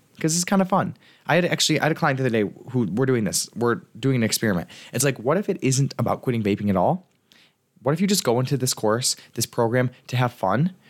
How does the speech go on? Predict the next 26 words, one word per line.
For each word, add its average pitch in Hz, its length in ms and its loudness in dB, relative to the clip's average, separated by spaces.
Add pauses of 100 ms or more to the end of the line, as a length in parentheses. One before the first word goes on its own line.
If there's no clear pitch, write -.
(140)
You 139 80 0
show 151 160 2
up 143 80 -2
to 165 60 -2
the 143 80 -2
calls 120 280 0
to 127 60 -4
talk 113 220 -2
about 131 160 -2
stuff 143 240 0
in 135 120 0
a 131 40 4
not, 135 360 0
like, 127 340 -2
not 135 340 0
dark 117 300 2
and 107 120 -8
dreary 110 300 2
way. 104 220 2
Just, - 200 -2
like, 127 140 -2
let's 131 180 -4
genuinely 147 480 2
look 110 240 -2
through 120 160 -2
stuff 131 380 0